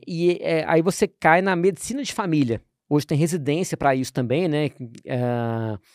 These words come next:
e aí, assim, quando você é recém-formado,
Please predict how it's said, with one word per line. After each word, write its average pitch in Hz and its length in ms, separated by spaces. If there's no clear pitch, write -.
e 196 120
aí, 208 140
assim, 196 320
quando 233 180
você 262 220
é 247 40
recém-formado, 180 1080